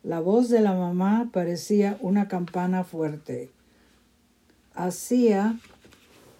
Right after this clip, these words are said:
que su cabeza le doliera aún más.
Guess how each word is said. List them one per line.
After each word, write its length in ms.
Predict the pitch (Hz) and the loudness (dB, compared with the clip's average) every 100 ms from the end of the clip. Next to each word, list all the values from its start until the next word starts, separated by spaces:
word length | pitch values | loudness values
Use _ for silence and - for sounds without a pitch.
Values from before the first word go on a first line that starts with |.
| _ _ - | _ _ -6
que 180 | 196 180 | -2 -2
su 280 | - 220 202 | 0 -2 0
cabeza 480 | 190 180 208 214 | 2 4 2 4
le 160 | 196 185 | 6 6
doliera 540 | 175 170 180 202 202 | 6 4 4 4 2
aún 320 | 175 175 185 165 | 0 -2 -2 -2
más. 560 | 160 135 131 - - | -6 -8 -12 -16 -20